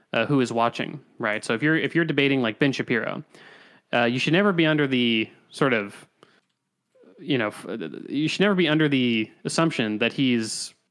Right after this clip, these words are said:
at all willing to change his position, 'cause he's probably not, because you're probably not gonna convince him. And even if he was be a-, able to be convinced by you, he has a lot of incentive to not even express it. So your goal really with a conversation like that is to try and present to the Ben Shapiro fans of the world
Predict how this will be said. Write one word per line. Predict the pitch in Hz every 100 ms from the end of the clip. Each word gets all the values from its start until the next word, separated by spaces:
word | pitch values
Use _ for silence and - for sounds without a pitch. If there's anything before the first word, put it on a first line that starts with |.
| _ -
at | 147 135 143
all | 151 139
willing | 131 123
to | 110
change | - 143 127
his | 113
position, | 120 117 110
'cause | 131
he's | 127
probably | - 185 139 123
not, | 113 110 90 - - - - -
because | 127 117
you're | 131 160
probably | 151 143
not | 131 123
gonna | 123 120
convince | 117 117 120
him. | 117 110 107 - - - _ -
And | 127 117 113 110
even | 139 156
if | 143
he | 123
was | 120 143 135
be | 135
a-, | 131 -
able | 135 135
to |
be | 131
convinced | 127 131 135 -
by | 127
you, | 123 123
he | 120 127
has | 113
a |
lot | 113 123
of | 120
incentive | 113 127 123 110
to | 120
not | 113 117
even | 113 107
express | 107 - 151 143
it. | 139 123 -
So | - - 120 110 110 - - - - -
your | 147
goal | 208 254
really | 185 165
with | 147 127
a |
conversation | 147 139 131 135 123
like | 113 -
that | 139 139 113
is | - -
to | -
try | - 226
and | 269
present | 151 131 139 135
to | 127
the | 117
Ben | 135
Shapiro | 127 - 131 110
fans | - 147 151 131
of |
the | 113
world | 110 113 110 107